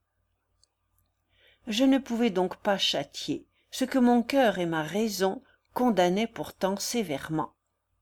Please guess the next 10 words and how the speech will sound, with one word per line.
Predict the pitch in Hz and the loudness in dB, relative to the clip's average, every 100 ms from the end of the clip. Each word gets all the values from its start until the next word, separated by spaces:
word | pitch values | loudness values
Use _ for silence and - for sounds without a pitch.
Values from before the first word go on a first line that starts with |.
| _ _ _ _ _ - | _ _ _ _ _ 0
Le | 180 | 0
crime | 180 180 175 165 | 0 0 0 0
seul | 156 - 180 233 294 | -4 -2 2 4 2
tombait | 277 190 170 165 247 | -2 -2 0 0 -2
sous | - 175 | -2 -4
la | 151 | -4
coulpe | 131 - 294 381 - | -6 2 4 4 0
de | 190 185 | 0 0
mon | 175 139 | 0 -4
blâme, | 123 127 165 247 160 | -6 -2 0 0 -2